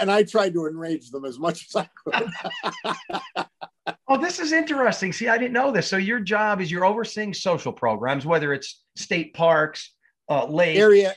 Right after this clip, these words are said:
Speaker 1: area. We had a
Speaker 2: busing.
Speaker 1: park, we have a park system, and we added that. We, we have authorities that run the railroad. We have authorities that ran the bus system. We have authorities that ran a sewer authority, uh, up in the Mid-Valley area. We had, uh,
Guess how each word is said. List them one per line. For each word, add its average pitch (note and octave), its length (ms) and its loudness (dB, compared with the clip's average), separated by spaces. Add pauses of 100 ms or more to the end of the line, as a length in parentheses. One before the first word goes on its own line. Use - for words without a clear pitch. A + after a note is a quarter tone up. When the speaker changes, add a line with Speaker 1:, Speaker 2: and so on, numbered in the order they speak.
(160)
Speaker 1:
area. F#3 480 2
We F#3 140 4
had G3 100 0
a F#3+ 40 -8
Speaker 2:
busing. E3+ 120 -12
Speaker 1:
park, F#3+ 260 -6
we E3 160 -4
have F3 140 -2
a F#3 60 -6
park D3 320 -8
system, B2 440 -14
and B2+ 140 -10
we B2+ 180 -10
added A#2+ 380 -6
that. A2+ 200 -6
We, B2+ 300 -4
we B2 360 -4 (280)
have C3+ 180 0
authorities D#3 680 4
that C#3+ 160 -4
run C3 300 -4
the A#2+ 100 -6
railroad. C#3+ 580 0
We A#2+ 160 -6
have A2 140 -8
authorities C3+ 540 -4
that A#2+ 160 -10
ran A#2+ 220 -14
the A2 80 -16
bus C3+ 320 -4
system. D3 500 -8 (420)
We A#2+ 120 -2
have A#2+ 100 -2
authorities C#3+ 460 2
that C#3 140 -2
ran C3 220 -2
a A#2 60 -8
sewer D#3 360 2
authority, D3 720 0 (420)
uh, G#2+ 280 -6
up A#2+ 160 -4
in B2+ 100 -2
the B2 260 -2
Mid-Valley B2 680 0
area. B2 340 -2
We A2+ 220 -4
had, A#2 480 -4
uh, G#2+ 320 -2